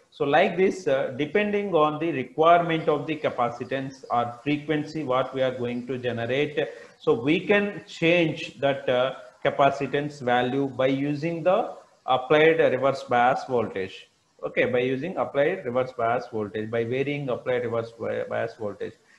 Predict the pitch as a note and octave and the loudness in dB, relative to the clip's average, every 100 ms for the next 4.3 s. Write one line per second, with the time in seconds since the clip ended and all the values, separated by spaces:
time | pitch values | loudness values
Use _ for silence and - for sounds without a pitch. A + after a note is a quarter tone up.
0 | _ - C3+ C#3 B2 B2+ B2+ A2+ B2+ D3 | _ -4 -2 0 2 4 4 2 2 2
1 | E3 F3 F#3+ B3 - _ - C3+ C3 D3 | 2 0 -4 -6 -12 _ -8 -2 2 2
2 | D3 C#3+ C3+ C3 C3 B2 B2 B2+ - C#3 | 4 2 4 0 -4 -4 -4 -6 -4 0
3 | D3+ C3+ D3 F3 E3+ F3+ C#3 C3 C#3+ D3+ | 0 2 2 0 -2 -4 0 2 2 2
4 | D3+ E3+ A#3+ | 4 4 2